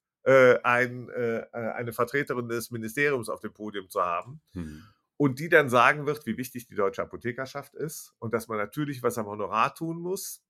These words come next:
Speaker 1: dass die Lage der G K V aber schwierig ist.
Speaker 2: Mhm.
Speaker 1: Und, äh,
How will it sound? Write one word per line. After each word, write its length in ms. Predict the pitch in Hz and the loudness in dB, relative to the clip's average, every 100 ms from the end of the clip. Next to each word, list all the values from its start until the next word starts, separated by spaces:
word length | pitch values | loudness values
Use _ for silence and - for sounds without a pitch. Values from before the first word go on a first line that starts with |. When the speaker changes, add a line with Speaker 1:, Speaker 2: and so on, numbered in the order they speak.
| - | -4
Speaker 1:
dass 320 | 104 147 - | -4 -4 -10
die 160 | 143 | -6
Lage 320 | 139 135 147 143 | -2 0 0 -2
der 160 | 127 | -2
G 160 | 120 120 | -4 -4
K 140 | 117 | -2
V 260 | 110 123 117 | 2 4 4
aber 460 | 104 113 110 104 87 | 2 4 4 2 -4
schwierig 480 | - 131 156 208 170 | -2 0 4 2 2
ist. 380 | 190 269 - _ - | -2 -2 -6 _ -4
Speaker 2:
Mhm. 260 | 90 80 - _ - | -2 -4 -12 _ 2
Speaker 1:
Und, 380 | 156 151 131 - | 4 4 0 -2
äh, 460 | 139 131 127 120 | 4 6 8 6